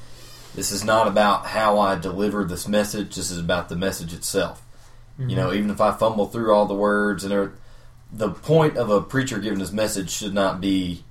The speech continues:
Speaker 1: you know, "I want people to say that this is a great sermon," or "I want everybody to be, uh, just captivated the whole time," or whatever. And I think we all get, uh, backwards on that all the time. Uh, if it's not a captivating sermon, it's not a good sermon, is how we think.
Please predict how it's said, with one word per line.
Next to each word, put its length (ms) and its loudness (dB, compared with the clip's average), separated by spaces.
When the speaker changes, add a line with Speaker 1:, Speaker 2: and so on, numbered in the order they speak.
Speaker 1:
you 100 -6
know, 380 0
"I 100 2
want 180 0
people 220 -6
to 60 -6
say 200 2
that 140 -8
this 200 -6
is 200 -10
a 80 -2
great 260 0
sermon," 440 0
or 100 -2
"I 80 0
want 220 0
everybody 340 2
to 60 -8
be, 160 -8
uh, 160 2
just 260 -4
captivated 640 0
the 80 0
whole 240 0
time," 440 -2
or 80 -2
whatever. 460 0
And 80 0
I 80 4
think 240 2
we 160 4
all 260 12
get, 280 -4
uh, 260 0
backwards 560 4
on 160 0
that 320 -2
all 200 2
the 120 -8
time. 460 -2
Uh, 220 2
if 80 -8
it's 160 -4
not 220 2
a 80 -2
captivating 540 0
sermon, 260 -2
it's 140 -6
not 120 0
a 60 -4
good 240 -4
sermon, 320 -4
is 120 -8
how 200 0
we 80 -4
think. 320 -8